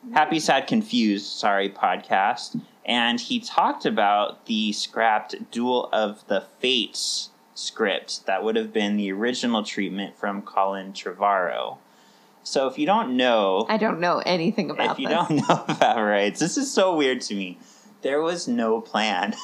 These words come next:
Speaker 1: <laughs>
Speaker 2: Oh, I do know that
Speaker 1: <laughs> Yeah.
Speaker 2: part.
Speaker 1: So each of the different directors basically brought their own story, which is so weird to me 'cause J J Abrams was setting up a story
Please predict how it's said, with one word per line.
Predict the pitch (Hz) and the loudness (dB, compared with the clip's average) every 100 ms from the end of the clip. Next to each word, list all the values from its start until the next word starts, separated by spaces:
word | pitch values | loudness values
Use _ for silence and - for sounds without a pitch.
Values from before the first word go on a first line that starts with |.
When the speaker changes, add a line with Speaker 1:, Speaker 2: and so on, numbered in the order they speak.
| - | -2
Speaker 1:
<laughs> | - - - | -2 -2 -8
Speaker 2:
Oh, | - 196 | -4 0
I | 202 | 0
do | 185 370 | 2 2
know | 277 | 2
that | 240 240 | 2 2
Speaker 1:
<laughs> | 143 | 4
Yeah. | 139 101 | 4 2
Speaker 2:
part. | - - - - - | -2 -8 -14 -16 -12
Speaker 1:
So | - - 147 143 143 139 | -8 0 4 4 2 0
each | 143 151 | -2 0
of | 147 | -2
the | 165 | 0
different | 120 143 151 117 | 0 0 -2 -2
directors | 113 113 - 117 110 | 0 0 -2 -6 -6
basically | 107 107 - 113 | -6 -6 -4 -4
brought | 104 104 104 | 0 0 0
their | - 98 - | -2 -4 -4
own | 95 101 | -4 -4
story, | - - 151 160 180 185 180 - | -4 -2 0 0 -2 -4 -8 -6
which | 147 143 | -4 -2
is | 151 | -2
so | - 160 | 0 0
weird | 143 151 | 0 -2
to | - | -2
me | 127 117 | -2 -4
'cause | - 117 113 110 - - | -2 -2 -2 -8 -12 -10
J | 127 131 | -8 -6
J | 135 | -4
Abrams | 87 120 123 113 107 | -4 -4 -2 -4 -6
was | 104 | -6
setting | - 117 120 | -4 -2 -2
up | 117 110 - _ _ | -2 -4 -6 _ _
a | 113 | -8
story | - - 233 120 101 101 139 | -6 0 2 2 0 -2 -4